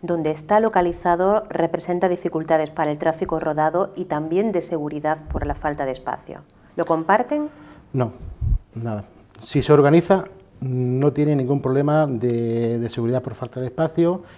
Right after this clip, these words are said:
Speaker 2: ni tiene ningún problema por tráfico rodado. Eso en absoluto, pero claro,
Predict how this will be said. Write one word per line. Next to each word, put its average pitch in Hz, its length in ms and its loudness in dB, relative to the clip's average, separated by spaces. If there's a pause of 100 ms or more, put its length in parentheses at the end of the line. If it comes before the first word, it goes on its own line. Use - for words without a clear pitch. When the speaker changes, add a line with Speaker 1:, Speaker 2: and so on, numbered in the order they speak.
(100)
Speaker 2:
ni 117 100 -8
tiene 120 260 -2
ningún 120 200 -2
problema 123 440 -2
por 113 140 -6
tráfico 107 380 -8
rodado. 101 360 -4 (640)
Eso 143 600 0
en 120 200 -4
absoluto, 117 420 -2
pero 107 160 -2
claro, 113 300 0